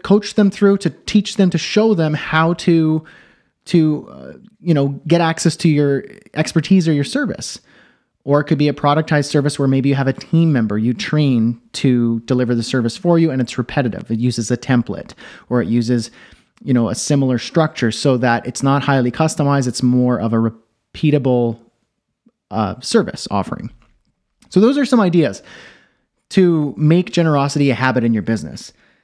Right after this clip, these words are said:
And the same rules apply to your personal life. Make generosity a habit.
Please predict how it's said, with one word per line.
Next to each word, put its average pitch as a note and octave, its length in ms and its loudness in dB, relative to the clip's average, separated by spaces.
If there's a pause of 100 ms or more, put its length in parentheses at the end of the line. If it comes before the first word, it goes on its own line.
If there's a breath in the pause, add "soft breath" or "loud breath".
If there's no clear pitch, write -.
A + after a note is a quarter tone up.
And D#3 160 2
the D#3 60 2
same F3 400 2
rules F3 220 2
apply D3+ 260 0
to C#3+ 80 0
your C#3 80 2
personal B2 400 -2
life. - 400 -10 (240)
Make C#3 240 2
generosity E3 600 2
a D3+ 40 2
habit. A2+ 360 0